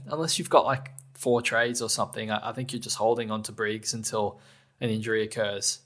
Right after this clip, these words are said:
um, and using it to, to help your team in that way. And it's just gonna be really <laughs> hard to watch Gawn go ballistic for the rest of the year.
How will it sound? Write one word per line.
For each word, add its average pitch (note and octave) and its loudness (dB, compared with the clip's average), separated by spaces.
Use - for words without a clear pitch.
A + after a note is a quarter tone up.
um, G#2 -6
and G#2 -8
using A2 -4
it G2+ -4
to, A#2+ 0
to G#2+ 2
help - -4
your A#2 -6
team A2+ -6
in G#2+ -8
that G#2+ 2
way. A#2 0
And G#2 -8
it's B2 0
just B2+ 2
gonna A#2+ -4
be A2+ -2
really A2+ 4
<laughs> - -4
hard B2 8
to - -4
watch A2 -6
Gawn A2+ -4
go G#2+ -2
ballistic G#2+ -6
for - -12
the G#2 -4
rest G2+ -6
of A2 -10
the G2+ -4
year. G#2+ -2